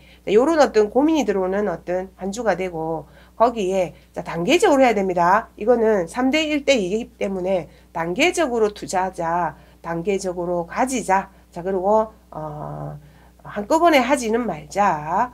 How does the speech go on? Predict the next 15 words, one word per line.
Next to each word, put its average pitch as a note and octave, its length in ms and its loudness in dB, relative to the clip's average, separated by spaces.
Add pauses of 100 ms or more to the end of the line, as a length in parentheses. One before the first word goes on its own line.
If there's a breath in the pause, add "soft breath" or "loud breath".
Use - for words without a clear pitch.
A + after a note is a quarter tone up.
(140)
아시겠죠? G#3+ 800 -2 (140)
자, E3+ 100 -10
그래서 G3 180 -8
지금, C#4+ 380 -2 (220 loud breath)
자, F#3+ 120 0
이번 D#4 300 0
주에 D#4+ 220 2
금전운은 G3+ 720 2 (360 loud breath)
가치의 F4+ 600 2
면, E3+ 380 0
이걸 A#3+ 220 -2
하-, - 280 -6
해야 E4+ 360 4
될 A3 220 0
것인가, G3+ 680 0